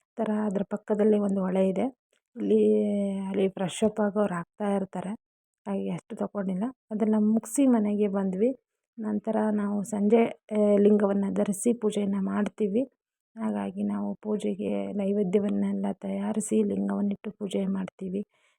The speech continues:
ನಾವು, ಆ, ತಂಬಿಟ್ಟು ಆಗಿರ್ಬೋದು, ಆ ನೈವೇದ್ಯಕ್ಕೆ ಏನೇನು ಬೇಕೋ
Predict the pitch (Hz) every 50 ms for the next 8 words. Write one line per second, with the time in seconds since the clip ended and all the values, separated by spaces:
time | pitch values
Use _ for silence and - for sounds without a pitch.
0 | _ 226 220 202 208 208 208 202 196 196 190 185 180 185 202 202 202 202 196 196
1 | 190 190 190 185 185 - - 208 196 202 208 202 - 208 190 190 190 190 202 196
2 | 190 185 202 202 196 185 - 196 196 196 196 196 - - 202 202 - _ _ _
3 | _ - - - 196 202 190 190 196 196 196 196 196 196 196 196 185 220 208 -
4 | 208 196 202 208 220 226 220 196 202 202 214 208 - 214